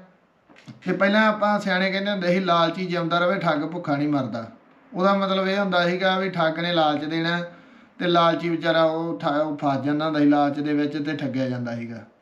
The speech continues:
ਤੇ ਇੱਥੇ ਕੰਮ ਕੋ ਹੋਰ ਹੋ ਗਿਆ, ਇੱਥੇ ਹੈਗਾ ਡਰ ਦਾ ਕੰਮ, ਤੁਹਾਨੂੰ ਡਰਾਉਣਾ ਵਾ।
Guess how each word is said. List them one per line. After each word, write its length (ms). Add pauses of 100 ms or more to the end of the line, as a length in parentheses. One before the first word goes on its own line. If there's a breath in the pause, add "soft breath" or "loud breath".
(800 loud breath)
ਤੇ 220
ਇੱਥੇ 540
ਕੰਮ 300
ਕੋ 160
ਹੋਰ 280
ਹੋ 100
ਗਿਆ, 140
ਇੱਥੇ 240
ਹੈਗਾ 200
ਡਰ 180
ਦਾ 180
ਕੰਮ, 220
ਤੁਹਾਨੂੰ 260
ਡਰਾਉਣਾ 360
ਵਾ। 300